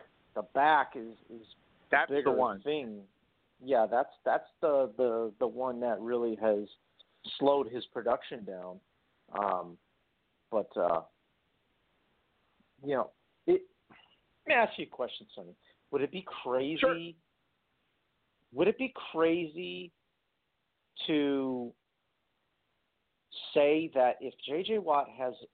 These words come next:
Speaker 1: a fairly decent year, you think about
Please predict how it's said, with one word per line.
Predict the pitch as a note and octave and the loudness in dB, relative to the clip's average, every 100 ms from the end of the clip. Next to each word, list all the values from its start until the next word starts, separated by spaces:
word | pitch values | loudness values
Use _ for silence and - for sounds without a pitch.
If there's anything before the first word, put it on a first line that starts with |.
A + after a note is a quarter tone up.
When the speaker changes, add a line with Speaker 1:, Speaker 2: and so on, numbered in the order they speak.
| - | -12
Speaker 1:
a | A2+ _ - - - | -14 _ -20 -10 0
fairly | C#3 D#3+ D#3 A2 | 2 2 0 -4
decent | B2+ C3+ - A#2 | -8 -8 -10 -12
year, | G2+ G#2 G#2 A#2 D3+ D#3+ _ _ _ _ _ _ _ _ _ _ _ _ _ _ _ _ _ _ _ _ _ _ _ _ _ _ _ _ _ _ _ _ _ - | -10 -6 -4 -2 -4 -8 _ _ _ _ _ _ _ _ _ _ _ _ _ _ _ _ _ _ _ _ _ _ _ _ _ _ _ _ _ _ _ _ _ -12
you | C3 - | -8 0
think | E3 | 2
about | F3 D#3+ | 4 2